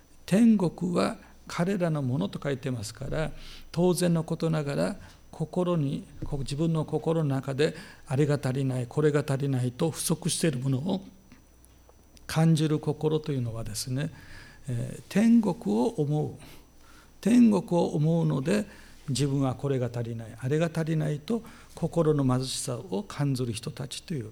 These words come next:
話なんですよね。天国というところはですね、えー、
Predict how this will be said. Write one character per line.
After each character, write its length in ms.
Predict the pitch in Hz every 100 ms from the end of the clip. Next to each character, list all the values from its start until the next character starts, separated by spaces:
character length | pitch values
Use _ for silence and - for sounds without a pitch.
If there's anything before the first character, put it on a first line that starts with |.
| - - -
話 460 | - 135 123 110 147
な 80 | 120
ん 80 |
で 100 | 107
す 120 | 107 120
よ 180 | 107
ね。 220 | - - - - - - - - - - - - -
天 160 | 175
国 140 | 165 156 151
と 80 | 139
い 80 | 131
う 40 |
と 140 | 123 120
こ 160 | 143
ろ 100 | 139
は 100 | 135
で 120 | 117
す 120 | 113 117
ね、 280 | 127 127 - - -
え 40 |
ー、 20 | -